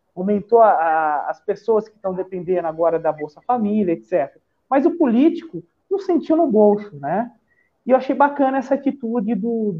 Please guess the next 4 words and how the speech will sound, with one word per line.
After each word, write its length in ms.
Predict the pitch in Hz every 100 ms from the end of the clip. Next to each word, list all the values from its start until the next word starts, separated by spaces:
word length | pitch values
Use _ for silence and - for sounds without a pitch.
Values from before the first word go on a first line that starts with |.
| 147 147
deputado 560 | 208 214 202 196 180
do 100 | 196
Novo 600 | 208 208 214 254 233 196 _ _ _ _ _ _
abrir, 1120 | 180 165 175 214 214 202 185 165 151 135 123